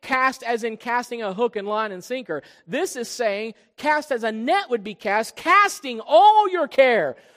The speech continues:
throwing it away from you onto him. Why? He cares for us.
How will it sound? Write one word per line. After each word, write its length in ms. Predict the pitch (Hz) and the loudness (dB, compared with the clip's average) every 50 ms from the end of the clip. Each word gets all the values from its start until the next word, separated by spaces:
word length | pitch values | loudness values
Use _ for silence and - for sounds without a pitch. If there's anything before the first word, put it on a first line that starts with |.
| _ _ _ _ _ _ _ | _ _ _ _ _ _ _
throwing 520 | - 277 339 415 440 440 415 392 320 269 | 0 4 4 6 8 8 6 6 4 0
it 80 | 262 254 | 2 2
away 480 | 247 240 233 226 262 302 370 415 427 | 2 2 2 2 2 2 2 2 -2
from 260 | 392 - - 370 339 330 | -4 -4 -6 -6 -4 -2
you 160 | 349 359 330 285 | -2 -2 0 4
onto 400 | 285 330 359 370 359 339 311 302 | 4 6 6 4 4 0 0 0
him. 260 | 320 359 349 320 262 - - _ | 0 0 0 0 -2 -4 -8 _
Why? 340 | - 294 349 370 339 262 - _ _ _ | 4 6 6 6 6 4 0 _ _ _
He 300 | - 339 392 427 415 381 | -2 0 2 2 2 0
cares 500 | - - - 330 415 453 453 427 392 - | -2 -2 -2 0 0 0 0 -2 -4 -4
for 280 | - - 285 254 240 220 | 0 4 4 6 6 6
us. 600 | 185 143 113 98 - - - - - - - | 4 2 -2 -8 -14 -16 -18 -18 -18 -18 -20